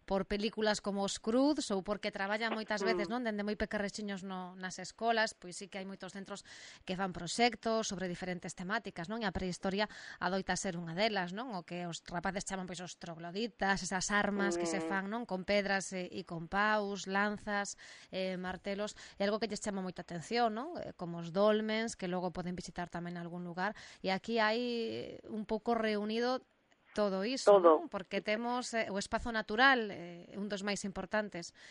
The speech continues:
Speaker 1: eh, de, de Europa, e ademais o centro de interpretación, non? Un pouco unha, unha
Speaker 2: Mm.
Speaker 1: visita moi completa de todo o que pode ser, pois, esa prehistoria para que os máis pequenos e tamén os adultos, non? Nos fagamos unha
Speaker 2: Mm.
Speaker 1: idea,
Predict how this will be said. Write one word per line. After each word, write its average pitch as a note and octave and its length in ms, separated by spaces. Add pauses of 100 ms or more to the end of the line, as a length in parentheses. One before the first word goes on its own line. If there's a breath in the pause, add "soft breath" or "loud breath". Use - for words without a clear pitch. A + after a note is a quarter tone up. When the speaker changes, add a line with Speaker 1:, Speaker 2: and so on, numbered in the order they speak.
(240 soft breath)
Speaker 1:
eh, F3 240
de, F3+ 320
de G3 160
Europa, G#3+ 560 (160 loud breath)
e - 80
ademais G3 320
o A3 80
centro G#3+ 240
de G#3 80
interpretación, F#3 800
non? A3 160
Un F#3+ 160
pouco G3+ 320
unha, G3+ 400
unha G#3+ 160
Speaker 2:
Mm. G#3+ 80
Speaker 1:
visita A3 320
moi A#3 240
completa A#3 640 (400 soft breath)
de F#3+ 240
todo A3 720
o - 80
que G3+ 160
pode G3+ 320
ser, G3+ 320
pois, G3 240
esa G3 240
prehistoria G3+ 480
para F3+ 240
que F#3+ 240
os G3 240
máis G3 160
pequenos G3+ 400
e G#3+ 80
tamén G3+ 240
os A3+ 80
adultos, F#3+ 480
non? C4+ 160
Nos F#3+ 240
fagamos G3 320
unha G3+ 240
Speaker 2:
Mm. G3 80
Speaker 1:
idea, G3+ 260